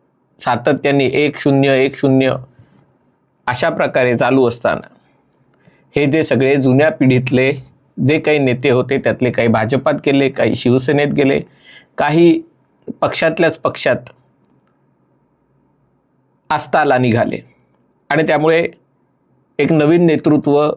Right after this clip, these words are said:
पक्ष टिकण्यासाठी आवश्यक आहे आणि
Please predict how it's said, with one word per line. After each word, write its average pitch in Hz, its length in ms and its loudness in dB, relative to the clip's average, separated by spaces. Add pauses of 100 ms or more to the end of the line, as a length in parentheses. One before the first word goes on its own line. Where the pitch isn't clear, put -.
(120)
पक्ष 131 240 -4
टिकण्यासाठी 127 800 -2
आवश्यक 131 600 -2
आहे 127 280 0
आणि 131 400 0